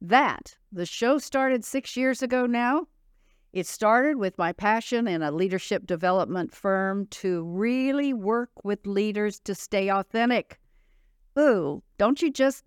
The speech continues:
love it when you have a boss that you really wanna follow because they're just real? And you follow them and you learn from real experiences. And those are the kind of people we have on the show.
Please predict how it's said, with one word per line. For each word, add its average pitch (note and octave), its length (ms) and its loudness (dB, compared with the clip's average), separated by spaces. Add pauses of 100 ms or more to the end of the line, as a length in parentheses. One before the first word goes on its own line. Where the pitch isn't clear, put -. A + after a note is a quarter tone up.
love G#3+ 380 2
it G#3 160 0
when G3 160 -2
you F#3 140 0
have A3 260 0
a G3+ 80 -2
boss F#3 440 0
that F3 180 -4
you F3 160 -4
really G#3+ 480 0
wanna F#3 280 0
follow D#3 560 -2 (320)
because A3+ 300 -4
they're A#3 100 0
just A3 300 -4
real? D#3 420 -6 (480)
And G3 140 -2
you G3 100 0
follow A3 440 0
them G3+ 200 -2
and F3+ 120 -2
you E3+ 200 -2
learn F#3+ 280 0
from F3+ 280 -4
real F#3+ 340 0
experiences. D3+ 1000 -6 (340)
And D#3+ 180 -2
those G3 200 2
are G3 60 0
the F#3 100 -2
kind F3 220 -2
of D#3 80 -6
people D#3 400 -2
we D#3+ 120 -2
have D#3 220 -4
on D3 140 -4
the C3+ 60 -4
show. C3 360 -4